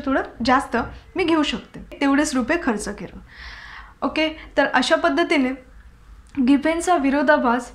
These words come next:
यामध्ये काय होतं की जेव्हा कनिष्ठ वस्तूंची जेव्हा किंमत कमी होते तेव्हा व्यक्तींचे जे वास्तविक इन्कम आहे,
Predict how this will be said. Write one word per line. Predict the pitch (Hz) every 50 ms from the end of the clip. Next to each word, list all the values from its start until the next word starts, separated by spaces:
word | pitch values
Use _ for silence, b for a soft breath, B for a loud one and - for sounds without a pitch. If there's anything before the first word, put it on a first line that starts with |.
| - -
यामध्ये | 254 269 285 311 320 302 233 240 269 - B B B B B B B -
काय | 330 349 330
होतं | 254 - 262 254 285 -
की | 330 330
जेव्हा | 254 285 285 285 311 330 311 302 - - - - - - - - - - - - -
कनिष्ठ | 294 277 302 349 349 - 392
वस्तूंची | 359 320 302 294 302 - 302 285 269 - - 277 294 285 - - - 240
जेव्हा | 262 262 294 320
किंमत | 311 311 294 302 320 330 359 349 349 -
कमी | - 294 285 302 349 392
होते | 381 311 240 - - 233 247 254 247 - - - - -
तेव्हा | 302 302 285 294 294 302 294 B B B B
व्यक्तींचे | 240 269 269 269 - 330 339 349 339 349 370 349
जे | 359 381 370
वास्तविक | 302 277 254 254 240 - - 330 320 311 349 349 339
इन्कम | - 285 254 254 247 - 294 294 294
आहे, | 285 254 202 226